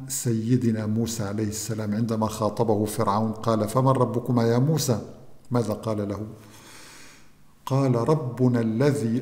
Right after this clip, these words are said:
أعطى كل شيء خلقه ثم هدى، ثم هدى." سخر لهذه الكائنات وسائل الهداية لتهتدي بها، كما سخر لنا النجوم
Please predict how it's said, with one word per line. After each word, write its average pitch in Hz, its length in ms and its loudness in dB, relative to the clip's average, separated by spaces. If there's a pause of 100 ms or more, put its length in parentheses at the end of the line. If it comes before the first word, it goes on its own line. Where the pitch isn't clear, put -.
(120)
أعطى 117 760 -2 (120)
كل 131 500 2
شيء 151 760 2
خلقه 156 920 0 (440)
ثم 127 400 2
هدى، 113 640 4 (840)
ثم 127 340 2
هدى." 110 560 2 (720)
سخر 135 800 0
لهذه 135 680 4
الكائنات 139 800 2
وسائل 139 680 0
الهداية 120 960 6 (480)
لتهتدي 120 840 2
بها، 95 360 -2 (680)
كما 131 260 0
سخر 127 560 -2
لنا 131 260 2
النجوم 123 720 0